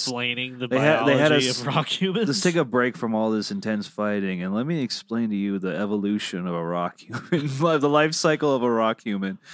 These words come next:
Speaker 1: Uh,
Speaker 2: It's
Speaker 1: can
Speaker 2: like,
Speaker 1: you
Speaker 2: are you
Speaker 1: imagine,
Speaker 2: ser-
Speaker 1: like, David Attenborough being like, "The rock human is born in a wasp's nest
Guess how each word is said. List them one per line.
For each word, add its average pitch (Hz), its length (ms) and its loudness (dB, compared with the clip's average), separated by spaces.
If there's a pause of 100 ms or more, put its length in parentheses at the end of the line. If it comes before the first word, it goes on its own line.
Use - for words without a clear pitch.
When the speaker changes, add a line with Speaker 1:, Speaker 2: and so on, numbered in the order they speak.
(180)
Speaker 1:
Uh, 117 60 -4
Speaker 2:
It's 120 180 -2
Speaker 1:
can 123 60 -2
Speaker 2:
like, 113 80 2
Speaker 1:
you 123 80 -2
Speaker 2:
are - 40 -2
you 120 40 4
Speaker 1:
imagine, 120 220 2
Speaker 2:
ser- 123 100 2
Speaker 1:
like, - 260 -6
David 110 300 -4
Attenborough 110 680 -8
being 107 260 -16
like, 110 220 -14 (280)
"The 151 240 0
rock 208 420 0
human 135 920 -6 (280)
is 165 220 2
born 131 800 0 (100)
in 156 140 -6
a 147 120 0
wasp's 139 840 -2
nest - 540 -10